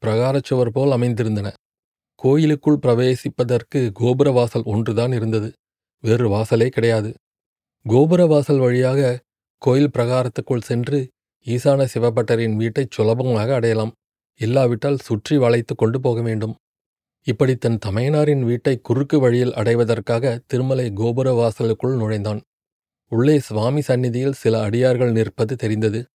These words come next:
அவர்கள் கிருஷ்ணனைப் போலவும் பலராமரைப் போலவும் வேஷம் தரித்து வந்த கோஷ்டியார் என்று தோன்றியது.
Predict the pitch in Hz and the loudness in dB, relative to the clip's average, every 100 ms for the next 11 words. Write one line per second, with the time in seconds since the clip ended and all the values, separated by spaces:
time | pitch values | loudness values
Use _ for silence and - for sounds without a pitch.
0 | _ _ _ _ _ - 107 123 127 117 | _ _ _ _ _ -10 -4 -2 -2 -2
1 | - 113 147 143 139 131 123 123 127 151 | -4 -4 -2 0 0 2 2 2 0 -4
2 | - _ _ - 104 117 135 139 127 123 | -6 _ _ -2 0 2 2 2 0 2
3 | 120 113 123 139 110 110 127 123 120 117 | 0 2 0 -2 -2 -2 -4 -2 -2 -2
4 | 123 113 107 104 104 107 - 120 113 107 | -4 -2 -2 -4 -4 -6 -2 0 0 -2
5 | 101 123 117 113 107 101 | -6 -2 -2 0 -4 -6